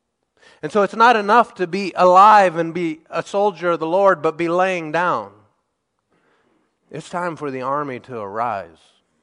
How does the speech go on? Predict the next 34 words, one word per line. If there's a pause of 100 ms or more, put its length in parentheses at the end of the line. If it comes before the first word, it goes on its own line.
(480)
It's
time
for
you
to, (360)
to
speak
life
and
to, (220)
to
speak,
wake
up
to
those
that
are
laying
down
around
you. (1200)
To, (220)
to
bring
to
remembrance, (260)
to
bring
them
to (320)
the
awareness
of